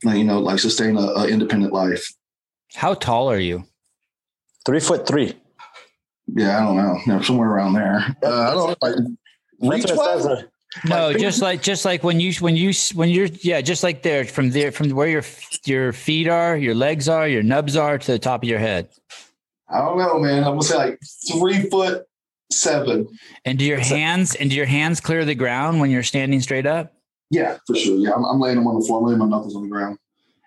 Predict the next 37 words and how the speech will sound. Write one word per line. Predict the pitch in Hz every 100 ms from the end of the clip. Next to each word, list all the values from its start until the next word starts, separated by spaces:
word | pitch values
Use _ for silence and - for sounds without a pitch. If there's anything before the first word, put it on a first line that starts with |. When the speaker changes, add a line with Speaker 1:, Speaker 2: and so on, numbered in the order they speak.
| -
Speaker 2:
And | 131 131
how, | 127 156 165
what's | 160 165
your | 170 131
wingspan? | 123 165 160 113 87 87 90 _ _ _ _ _ _ _ -
Speaker 1:
Six | 156 151
six. | - 117 110 - - - _ _ _ _
Speaker 2:
Holy | - - - 131 135 143 147 147 147 120 98 104 107 107
shit. | 104 - - - - 76 - - - - _ _ _ _ - - -
Speaker 3:
That's | - 92
Speaker 2:
Yeah, | 147
Speaker 3:
crazy. | 107 95 87 85 - - -
Speaker 2:
it | 170 -
is | 180 226 233 160
a, | 160 151 147 139 139 120
um, | 135 135 127 117 113 107 _ _ _ _ _ _ 131
do | 123
you |
ever | 180
wake | 226 190
up, | 170 131
do | 139
you | 185
wake | 214 185
up | 175
every | 175 180
morning | 175 180 180
and | 156
look | 139 135
in |
the | 143
mirror | 117 127
and | 135
trip | - 131
on | 143
yourself? | 156 147 175 180
Speaker 1:
<laughs> | -